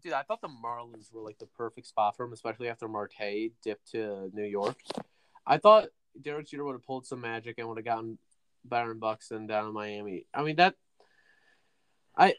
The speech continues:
I, and, you know, like, the Twins, they don't have Nelson Cruz either. They shipped him away at the deadline. And, you know, who, you know, they ca-, the closer is Alex Colome. Like, I don't, I don't, the, the Twins,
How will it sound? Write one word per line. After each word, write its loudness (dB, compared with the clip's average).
I, 2
and, -4
you -6
know, 4
like, 2
the -10
Twins, -4
they -2
don't 0
have 0
Nelson -2
Cruz -2
either. 4
They -8
shipped -10
him -8
away -2
at -8
the -16
deadline. -8
And, -4
you -4
know, 2
who, -4
you 4
know, 4
they 0
ca-, -12
the 2
closer 6
is 2
Alex 8
Colome. -4
Like, 0
I 0
don't, -2
I -6
don't, -2
the, -6
the -4
Twins, -6